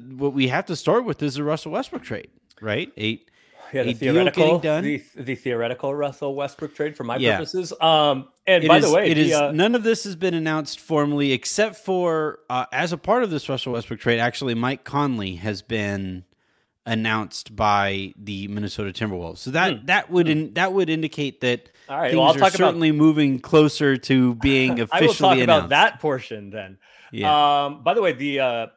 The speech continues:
Speaker 2: the Twitter timeline is, said you did me dirty with the, uh, the screenshot promoting, uh, this, our appearance here, promoting the show. And
Speaker 1: All
Speaker 2: they're
Speaker 1: right.
Speaker 2: also very
Speaker 1: I
Speaker 2: upset
Speaker 1: don't
Speaker 2: with
Speaker 1: pick
Speaker 2: you.
Speaker 1: those.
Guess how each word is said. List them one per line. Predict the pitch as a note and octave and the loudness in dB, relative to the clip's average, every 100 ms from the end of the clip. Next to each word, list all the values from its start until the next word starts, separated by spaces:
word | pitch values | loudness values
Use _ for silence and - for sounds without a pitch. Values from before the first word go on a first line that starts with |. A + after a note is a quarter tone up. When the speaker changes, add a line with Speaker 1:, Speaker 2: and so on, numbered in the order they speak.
| _ | _
Speaker 2:
the | C3+ C#3+ | -12 -12
Twitter | - G#3+ F#3 | -4 -4 -4
timeline | - C#3+ D3+ A#2 A2 A2 | -6 -8 -8 -8 -10 -12
is, | A#2+ A2 G2+ _ _ _ _ _ | -12 -12 -12 _ _ _ _ _
said | _ - C3+ | _ -8 -6
you | C3 | -6
did | A#2+ C3+ | -8 -8
me | C3 | -10
dirty | G#2 C3 C#3 A#2 | -8 -8 -8 -8
with | G#2+ G#2+ | -12 -12
the, | A2 G#2+ | -10 -8
uh, | G#2 G#2 | -8 -10
the | G2+ G#2+ | -12 -14
screenshot | G#2+ - C3 C3+ - G#2+ F#2+ - _ _ _ _ _ | -14 -10 -8 -6 -2 -2 -2 -10 _ _ _ _ _
promoting, | - C3 A#2 A#2+ G#2+ F#2+ F#2+ _ _ _ - | -4 0 0 0 -4 -8 -14 _ _ _ -10
uh, | G#2+ G2+ G1+ G1+ _ _ | -8 -8 -10 -14 _ _
this, | A#2 A2 - - | -14 -12 -12 -6
our | A2+ | -4
appearance | G#2 - C#3 A2+ - | -4 -6 -6 -6 -8
here, | G2 D#2+ - _ _ _ _ | -16 -18 -20 _ _ _ _
promoting | - B2 A2+ G#2 | -10 -6 -6 -6
the | |
show. | G2+ B2 G2+ G2 - - - | -6 -4 -4 -6 -14 -20 0
And | F3 F3 | 4 4
Speaker 1:
All | D#3 | 6
Speaker 2:
they're | E3 | 4
Speaker 1:
right. | D#3 | 4
Speaker 2:
also | D#3+ E3 D#3+ | 0 0 2
very | C#3+ D3 | 2 4
Speaker 1:
I | C#3 | 4
Speaker 2:
upset | A#3 | 6
Speaker 1:
don't | E4 | 4
Speaker 2:
with | A3 | 4
Speaker 1:
pick | A3+ | 4
Speaker 2:
you. | A#3 | 2
Speaker 1:
those. | B2 F#2 E2+ - | 0 0 -4 -14